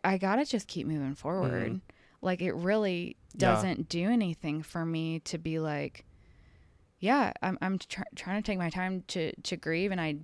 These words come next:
Speaker 2: Yeah.
Speaker 1: certainly did, like, last year. Um, but I,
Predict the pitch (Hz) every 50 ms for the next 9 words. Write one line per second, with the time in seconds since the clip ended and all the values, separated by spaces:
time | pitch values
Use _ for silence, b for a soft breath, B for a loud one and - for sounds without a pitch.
0 | 175 202 - 233 226 104 247 240 208 - 202 190 175 170 165 160 165 160 160 160
1 | 160 160 151 151 147 - - 151 143 147 147 - - 151 147 147 147 175 220 277
2 | 294 B B B B B B B B _ - 170 165 160 151 160 160 - - -
3 | 160 - 170 151 143 143 - - - - - - _ - - - - _ _ _
4 | _ _ _ _ _ _ _ _ _ - 160 170 190 214 214 196 -